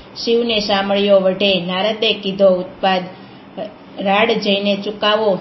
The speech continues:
તેમાંથી થાય કલ્યાણ." હંસે ચઢીને બ્રહ્માજી આવ્યા, વિચારીને જ્ઞાન. કડવું ઓગણએંસીમું. આ બેમાં કોને નિંદુ તે, સાંભળો શિવરણ સોડજી,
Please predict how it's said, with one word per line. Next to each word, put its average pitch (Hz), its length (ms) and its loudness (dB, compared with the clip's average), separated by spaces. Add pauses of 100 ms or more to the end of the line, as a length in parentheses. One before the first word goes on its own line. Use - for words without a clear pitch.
(100)
તેમાંથી 202 460 0
થાય 196 320 0
કલ્યાણ." 190 480 2 (260)
હંસે 208 380 -2
ચઢીને 202 520 2
બ્રહ્માજી 196 600 0
આવ્યા, 190 520 2
વિચારીને 196 680 0
જ્ઞાન. 185 380 -2 (1120)
કડવું 208 360 0 (120)
ઓગણએંસીમું. 190 880 -2 (720)
આ 233 120 -2
બેમાં 214 460 2
કોને 220 320 0
નિંદુ 208 440 2
તે, 220 280 0
સાંભળો 190 500 -2
શિવરણ 208 460 2
સોડજી, 208 680 0